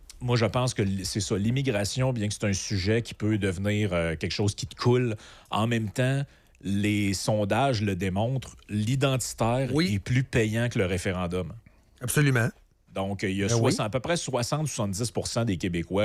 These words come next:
Speaker 1: à qui ça parle, ces sujets-là, alors que le référendum, c'est à peine trente, trente-cinq. Donc, moi, je pense que si la tendance continue et que le P Q, on le voit en terrain minoritaire et non pas majoritaire, ce que ça veut dire mathématiquement, c'est que le référendum va aller dans les poubelles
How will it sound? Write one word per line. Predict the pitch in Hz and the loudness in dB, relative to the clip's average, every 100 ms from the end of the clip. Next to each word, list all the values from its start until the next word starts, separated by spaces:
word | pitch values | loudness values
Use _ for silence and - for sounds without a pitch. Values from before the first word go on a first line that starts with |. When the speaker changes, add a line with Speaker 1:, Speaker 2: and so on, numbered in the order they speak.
| 104 | 2
Speaker 1:
à | 90 | -2
qui | - 107 | -4 -2
ça | - 82 | -2 0
parle, | 101 95 95 | 2 2 0
ces | - 87 | -2 -4
sujets-là, | - 87 82 90 120 | -4 -2 0 2 2
alors | 95 | 2
que | 107 | 0
le | 90 | -2
référendum, | 87 98 87 80 101 107 | -2 -2 -2 0 0 0
c'est | - | -2
à | 80 | -2
peine | 98 87 | -2 -2
trente, | - 87 90 87 | -2 -2 -2 -2
trente-cinq. | 90 82 78 82 78 - - - - | -2 -2 -2 -4 -6 -10 -18 -8 0
Donc, | 104 | 2
moi, | 117 151 | 4 2
je | - | 2
pense | 147 135 | -2 0
que | |
si | 104 - 160 | -2 -2 0
la | 139 110 | 2 2
tendance | 117 101 95 117 127 107 - | 0 0 0 -2 -2 -4 -4
continue | 110 107 - 98 104 160 - _ - | -2 -2 -2 -2 -2 -2 -8 _ -4
et | 95 | 0
que | 104 | 0
le | 87 | 0
P | 113 101 | 0 -2
Q, | - 135 143 - | 0 0 0 0
on | 95 98 | 0 2
le | 98 | 2
voit | 87 107 123 | 2 2 2
en | 101 | 2
terrain | - 101 90 110 | 2 2 2 0
minoritaire | 110 120 120 107 98 87 92 127 90 | 2 2 2 2 0 0 0 0 -2
et | |
non | 87 85 | -2 0
pas | 110 | 0
majoritaire, | 101 87 85 82 85 110 101 | 0 0 -2 -2 -2 -2 -2
ce | |
que | - | 0
ça | 104 107 | 2 2
veut | 101 95 | 2 0
dire | 90 110 | 2 0
mathématiquement, | 90 87 92 82 - - 85 101 | 0 -2 -2 -4 -4 -4 -2 -2
c'est | 85 | -2
que | 87 | -2
le | 80 | -2
référendum | 82 95 82 76 95 92 | -2 -2 -2 0 0 0
va | 82 | 0
aller | 82 85 | 0 0
dans | 85 | -2
les | |
poubelles | 78 80 80 92 | -2 -4 -2 -4